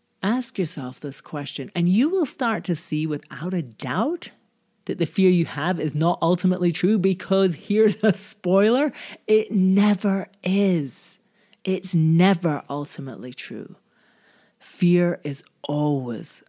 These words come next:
a lie. Is it ultimately true that you're not talented enough? Of course that is not. There's only one way to become talented, and that is to practice and to do it. Is it ultimately true that your work will never measure up? Ha!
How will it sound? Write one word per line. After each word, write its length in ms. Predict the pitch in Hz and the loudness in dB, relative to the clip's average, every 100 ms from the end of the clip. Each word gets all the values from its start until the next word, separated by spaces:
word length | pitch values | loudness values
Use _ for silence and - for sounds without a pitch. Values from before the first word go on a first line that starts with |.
| _ - | _ -16
a 60 | 127 | -12
lie. 480 | 120 113 - - - _ _ _ _ _ _ _ _ _ _ _ _ - | -10 -12 -14 -18 -20 _ _ _ _ _ _ _ _ _ _ _ _ -10
Is 220 | 143 151 | -4 0
it 120 | 170 | 0
ultimately 380 | 151 170 190 190 | 0 0 2 2
true 160 | 185 214 | 2 0
that 60 | |
you're 100 | 208 | 0
not 180 | 208 - | -2 -4
talented 380 | - 190 226 - | -6 -6 -6 -6
enough? 160 | 277 339 | -8 -6
Of 160 | 320 | -4
course 200 | 339 302 | -2 -2
that 220 | - 185 | -2 -8
is 160 | 151 135 | -8 -8
not. 520 | 139 123 120 - - - _ - | -6 -6 -8 -16 -20 -20 _ -8
There's 160 | - 208 | 0 2
only 160 | 220 202 | 4 2
one 280 | 214 214 | 2 2
way 580 | 202 220 226 180 123 - _ _ - | 2 4 4 4 0 -10 _ _ -10
to 80 | |
become 320 | 147 - 147 135 | -6 -6 -8 -8
talented, 420 | 143 135 135 147 | -8 -8 -6 -4
and 100 | 151 | -2
that 160 | 160 - | -4 -6
is 120 | 170 | -8
to 100 | 170 | -8
practice 640 | - 160 - - 127 - | -6 -6 -6 -10 -12 -10
and 100 | 151 143 | -10 -8
to 80 | |
do 320 | 139 - 147 120 | -6 -2 -2 -4
it. 120 | - _ _ _ _ _ _ _ _ _ _ - | -10 _ _ _ _ _ _ _ _ _ _ -14
Is 80 | 135 | -8
it 80 | |
ultimately 360 | - 156 160 165 | -6 -4 -4 -4
true 260 | - 170 165 | -2 2 2
that 80 | |
your 140 | 156 151 | 2 0
work 300 | 147 156 143 | 0 -2 -4
will 80 | 156 | -2
never 220 | 160 165 | 0 0
measure 360 | 160 156 165 | 0 -2 0
up? 160 | 165 - | -2 -4
Ha! 360 | - 370 427 | -8 -4 -4